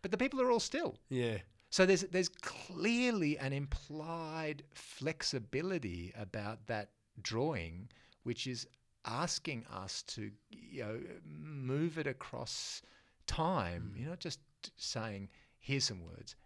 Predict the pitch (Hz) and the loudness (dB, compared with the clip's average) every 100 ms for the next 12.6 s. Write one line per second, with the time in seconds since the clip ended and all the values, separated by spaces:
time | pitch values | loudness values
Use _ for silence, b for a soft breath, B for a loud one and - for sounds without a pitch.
0 | b 98 104 117 107 - 165 - 160 80 | b -8 -4 -4 -6 -8 -10 -8 -10 -10
1 | - 156 139 - 143 127 117 117 160 - | -14 -12 -12 -8 -6 -4 -4 -2 2 2
2 | - 82 82 101 b b b b 113 117 | 0 -8 -14 -16 b b b b -6 -6
3 | 113 123 110 110 123 - 104 110 110 104 | -6 -6 -4 -4 -6 -10 -12 -12 -12 -8
4 | 110 104 110 117 117 - - 117 117 110 | -6 -4 -4 -6 -4 -4 -2 -2 -2 -2
5 | 113 107 98 131 110 101 98 - - - | -2 -4 -4 -4 -4 -6 -8 -14 -18 -20
6 | - - - - 71 71 71 - 123 - | -20 -18 -14 -14 -12 -14 -14 -16 -14 -12
7 | - 131 - - 135 120 123 139 - 110 | -12 -14 -14 -8 -4 0 0 -2 -4 -4
8 | - - 113 110 107 107 - _ - 202 | -2 -2 -2 -4 -4 -6 -10 _ -18 -14
9 | - 120 113 - 151 120 - 107 190 202 | -6 -4 -4 -6 -10 -10 -8 -4 -2 -2
10 | 107 80 67 107 - 151 - - 143 147 | -4 -6 -6 -2 0 0 0 2 6 6
11 | 131 120 123 131 101 101 - - 214 262 | 6 6 4 2 -4 -8 -4 2 4 4
12 | 175 143 262 - 110 | 2 2 0 -2 -2